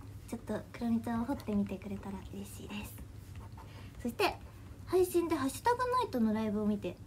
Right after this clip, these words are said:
あの、ゼロイチファミリアの、あの、三グループのアイドルが集結して定期公演をしているハッシュタグナイトっていうライブがあるんですけど、そのライブを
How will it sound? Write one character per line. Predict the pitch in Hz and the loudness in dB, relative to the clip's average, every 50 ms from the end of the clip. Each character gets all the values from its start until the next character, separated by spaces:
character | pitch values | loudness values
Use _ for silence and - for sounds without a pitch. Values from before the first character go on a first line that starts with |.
| - - - - - - | -16 -16 -16 -14 -4 -2
あ | 208 | 0
の、 | 214 208 | 0 2
ゼ | 208 226 | 2 2
ロ | 269 311 | 2 2
イ | 339 | 2
チ | 339 - 349 | 2 0 0
フ | 330 339 | 0 2
ァ | |
ミ | 330 349 339 | 0 2 2
リ | 320 285 254 | 4 6 6
ア | 240 226 214 | 6 6 6
の、 | 214 226 262 277 269 262 240 254 - - - | 6 6 8 8 8 6 6 4 0 -10 -4
あ | - 214 | 2 2
の、 | 208 220 | 2 2
三 | - 330 339 339 | 4 2 2 6
グ | 330 349 | 6 6
ル | 359 349 | 8 6
ー | 330 | 6
プ | - - 226 208 196 - - - - - - - - | 4 2 0 0 0 0 -4 -12 -14 -12 -14 -10 -4
の | 277 349 427 415 311 254 - - | 0 2 4 4 2 0 0 -2
ア | 254 254 | 0 0
イ | 254 247 | 2 2
ド | 233 226 | 2 2
ル | 226 220 220 214 214 208 | 2 0 0 0 -2 0
が | - 349 403 359 285 269 - - | 2 4 4 4 2 2 -2 -4
集 | - 262 254 247 | -2 -2 -2 -2
結 | - 247 - - - | -2 -6 -8 -6 -10
し | 240 - | -8 -10
て | - - - 415 339 - - - - | -6 -2 2 2 2 2 -2 -8 -2
定 | - 440 453 | 0 0 2
期 | 453 466 453 | 2 0 0
公 | - - 508 466 | 4 4 6 6
演 | 415 302 254 233 220 | 6 6 4 4 2
を | 226 | 0
し | 233 - | -2 -4
て | - - | -2 -2
い | 220 214 214 214 | 0 2 2 2
る | 247 277 | 2 2
ハ | 254 247 - - - - 269 | 0 -2 -6 -10 -6 -4 -4
ッ | 269 | -2
シ | - 302 | -2 -2
ュ | |
タ | 285 - 339 311 | 2 2 2 4
グ | 320 320 | 4 2
ナ | 330 349 349 | 2 2 2
イ | 339 - | 2 0
ト | - | -2
っ | 240 | -4
て | 233 - 233 | -2 -2 -2
い | 226 226 | 0 0
う | 226 | 0
ラ | 233 233 | 0 0
イ | 233 | 0
ブ | 226 240 240 | 0 0 2
が | 240 240 240 240 | 4 4 4 6
あ | - 269 | 6 6
る | 262 262 | 8 8
ん | 247 240 233 | 8 8 8
で | 240 226 | 6 2
す | - | 0
け | - 240 247 | 2 4 6
ど、 | 277 349 370 349 277 - - - - - - - - - - - - - | 8 8 8 8 6 2 -4 -10 -12 -12 -12 -12 -12 -12 -12 -14 -14 -14
そ | - - 285 | -8 0 4
の | 285 269 277 277 | 6 6 8 8
ラ | 269 262 269 | 6 6 6
イ | 269 262 | 4 4
ブ | 262 269 | 2 0
を | 277 277 | 0 0